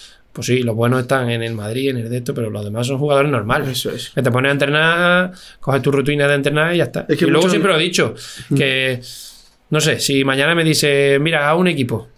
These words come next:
Speaker 1: eh, mañana vas a jugar un partido. Si lo pierdes, vas a la cárcel".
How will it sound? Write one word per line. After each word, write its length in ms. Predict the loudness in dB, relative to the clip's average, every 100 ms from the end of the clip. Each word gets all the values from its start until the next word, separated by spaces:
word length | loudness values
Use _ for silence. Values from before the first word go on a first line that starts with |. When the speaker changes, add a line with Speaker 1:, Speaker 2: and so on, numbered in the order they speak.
| _ -10
Speaker 1:
eh, 680 | -8 -8 -8 -8 -8 -8 -4
mañana 300 | -2 0 2
vas 140 | 2
a 20 |
jugar 200 | 2 0
un 60 | 0
partido. 380 | -2 -2 -4 0
Si 100 | 0
lo 100 | 2
pierdes, 400 | 2 2 0 -2 -8 -4
vas 180 | 0 0
a 40 |
la 120 | 0
cárcel". 360 | -2 -4 -8